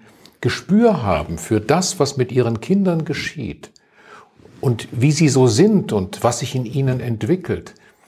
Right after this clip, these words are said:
dann kann es schon sein, dass Sie eine Ahnung bekommen von dem, was für diese Kinder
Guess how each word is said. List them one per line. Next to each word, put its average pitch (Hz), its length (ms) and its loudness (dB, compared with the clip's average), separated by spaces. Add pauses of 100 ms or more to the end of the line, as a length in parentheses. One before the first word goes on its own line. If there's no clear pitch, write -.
(420)
dann 98 160 -4
kann 135 220 0
es 151 100 0
schon 185 260 0
sein, 165 380 2
dass 104 140 -4
Sie 107 120 -2
eine 92 300 -4
Ahnung 135 560 0
bekommen 80 540 -4
von 82 320 -6
dem, 98 340 -2
was 101 320 0
für - 260 -2
diese 131 340 0
Kinder 143 600 0